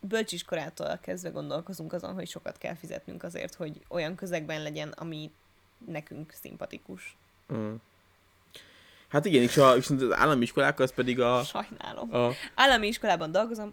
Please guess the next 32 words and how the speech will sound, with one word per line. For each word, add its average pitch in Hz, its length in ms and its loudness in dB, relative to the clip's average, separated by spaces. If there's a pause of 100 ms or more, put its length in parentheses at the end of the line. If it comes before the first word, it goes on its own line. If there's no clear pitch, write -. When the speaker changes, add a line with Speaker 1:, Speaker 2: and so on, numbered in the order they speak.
Speaker 1:
soha 180 280 -8
nem 147 140 -6
iratnám 147 420 -10
be. 95 60 -10
Speaker 2:
Szóval 135 260 12
a 127 80 10
magániskolák 139 600 6
meg 123 180 4
a, 113 120 8 (400)
a 117 300 0 (440)
még 147 300 10
megfizethetőtől 139 840 4
a, 131 280 8
a - 60 -6
csillagos 101 520 6
ég 87 320 0
és - 100 -4
örökre 98 280 4
eladósított 95 500 0
tupaunkat 95 640 0 (240)
tik 110 140 -2
terjednek, 98 460 4
Speaker 1:
Igen. 113 140 2
Speaker 2:
szóval 110 460 4 (220)
Speaker 1:
Igen, 104 140 -16
igen. 208 340 -14
Valamilyen 226 480 -2
arany 185 260 -4
középutat 180 480 -12
kell - 180 -12
találnunk - 400 -14
mindenképpen. - 680 -18